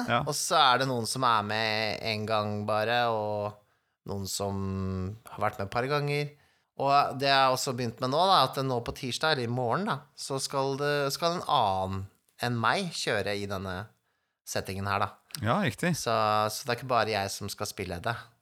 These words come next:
Speaker 2: Så vi er to spilledere nå. Da, da trenger ikke jeg gjøre det, ah, da blir det en gang i måneden, da, hvor jeg er spilleder i stedet for to ganger i måneden, da.
Speaker 1: Ja.
Speaker 2: Så det passer litt bedre,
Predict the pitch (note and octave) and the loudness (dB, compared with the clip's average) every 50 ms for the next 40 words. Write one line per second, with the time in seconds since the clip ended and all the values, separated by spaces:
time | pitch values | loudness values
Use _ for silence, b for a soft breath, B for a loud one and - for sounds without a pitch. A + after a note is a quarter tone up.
0 | _ _ - - - G#2+ A2 G#2 G2 F#2+ - - - G#2+ G2+ G2 G2 G2+ - - | _ _ -16 -14 -10 -4 -2 -2 -2 -2 -6 -10 -12 -10 -10 -8 -8 -8 -10 -8
1 | - F#2+ F2+ F#2 F2+ F2+ F2+ G2 G2+ G#2 A2+ A#2+ A#2 - _ _ _ _ _ _ | -8 -8 -8 -6 -8 -8 -6 -6 -4 -2 -2 -4 -4 -6 _ _ _ _ _ _
2 | _ _ _ _ _ _ _ - - G#2+ G#2 G2+ G2 G2 G2 G2 G2 G2 G2+ G2+ | _ _ _ _ _ _ _ -6 -2 -2 0 0 0 0 0 0 0 -2 -2 -2
3 | G2 G2 - _ _ - A#2 G#2 - A#2 F#2+ - A2+ G#2 G#2 G#2 G2+ F#2+ F#2+ G2 | -4 -6 -8 _ _ -6 -6 -4 -2 -4 -4 -2 0 0 0 0 -2 -2 -4 -4
4 | F#2+ F#2+ - - A#2 A2+ - - - - G2+ F#2 - A2+ A2 A#2+ A#2+ A#2+ B2 B2+ | -6 -6 -6 -4 -2 -2 -2 -4 -8 -14 -16 -14 -12 -6 -4 -2 -2 -2 -2 -4
5 | A2+ - - B2 B2+ B2+ B2+ C3 B2+ B2+ B2 C3 C3 B2+ A#2+ A#2+ C3+ C#3 A#2+ G#2+ | -4 -4 -4 -2 -2 0 0 2 2 2 2 2 0 0 0 0 2 2 2 2
6 | G2 G#2 G#2 G2+ G#2 G#2+ - - A2 G2+ G2+ F#2 G2+ G#2 - - G2+ F#2+ F#2+ - | 2 2 0 0 0 0 -2 -4 -6 -6 -6 -6 -6 -8 -6 -6 -6 -6 -6 -8
7 | - G#2 G#2 G2+ G2 - - - - G#2+ G2+ G2+ G2 G2 F#2+ G2 G2 G2 G2 G#2 | -8 -6 -6 -6 -8 -10 -14 -10 -8 -6 -6 -4 -4 -4 -4 -4 -4 -6 -4 -4
8 | A2 A2 G2 F2+ - _ B B B B B B G#2 F2 D#2+ - - - - A2+ | -4 -4 -4 -6 -6 _ B B B B B B 2 2 2 -2 -8 -8 -6 -4
9 | - B2+ G#2+ - - G2 F#2+ F#2+ G#2 - _ - F2+ F#2 F2+ E2+ G#2 G#2+ | -4 -4 -4 -4 -4 -6 -6 -6 -8 -10 _ -6 -6 -6 -4 -4 -4 -4